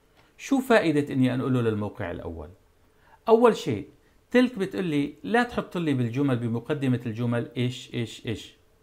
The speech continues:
ورح نعرضها. فهي واحدة من وسائل التخلص من إيش؟ حطيت الزمن بالأول. الأمر الثاني،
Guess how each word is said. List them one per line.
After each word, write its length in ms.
ورح 140
نعرضها. 500
فهي 180
واحدة 300
من 100
وسائل 380
التخلص 580
من 120
إيش؟ 300
حطيت 480
الزمن 380
بالأول. 400
الأمر 320
الثاني، 720